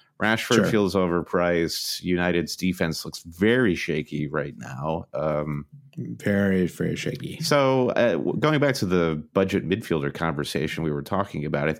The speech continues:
Speaker 1: just think by virtue of being in, in this side, as problematic as Manchester United are, he presents really good, decent value at six point oh as a goal-scoring midfielder. So, yeah, I think he is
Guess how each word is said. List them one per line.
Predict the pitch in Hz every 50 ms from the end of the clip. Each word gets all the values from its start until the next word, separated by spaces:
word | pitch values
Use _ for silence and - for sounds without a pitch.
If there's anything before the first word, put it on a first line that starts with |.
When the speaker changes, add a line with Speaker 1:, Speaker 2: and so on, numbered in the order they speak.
| - -
Speaker 1:
just | - - - -
think | 156 - - - - - - - -
by | - - 101
virtue | 85 - 95 101 113 113 - - 98
of | 85 73 73 82
being | 95 95 98 101 95 90
in, | 87 85 85 82 80 73 - - -
in | - 101 104 107 107 95
this | 85 80 78 - - - - -
side, | - - - 92 90 104 90 76 69 71 73 73 - -
as | 85 -
problematic | - - 92 92 92 85 82 80 78 80 80 78 76 -
as | - 73 78 - -
Manchester | 85 78 78 - 87 80 73 - 90
United | 87 82 80 78 78 78 76
are, | 87 90 80 71 71 - - - - - - - _
he | - - 139
presents | - 147 135 143 131 123 - - - - - _ - -
really | 110 107 123 147 156
good, | 139 107 113 110 104 92 87 80
decent | 90 92 101 95 - 104 - -
value | 80 73 78 80 80 82 85 82 78 78 76 76 76 73 - - -
at | 82 82 80 78 -
six | - - - 82 - -
point | - - - 82 78 76 73
oh | 73 71 71 69 67 71 69 - -
as | 80 82 73
a | 87 78
goal-scoring | 71 - 73 80 80 76 - - 78 80 78 76 73
midfielder. | 73 73 71 - - - 78 76 78 73 71 71 69 69 - _ - - - - _ _ -
So, | - - - 123 117 113 113 110 110 110 101 - _ _ _ _ _ _ _ _ _ _ -
yeah, | - 160 170 123 92
I | 98 113
think | 117 - 131 120 -
he | 123 123
is | 147 165 135 98 - -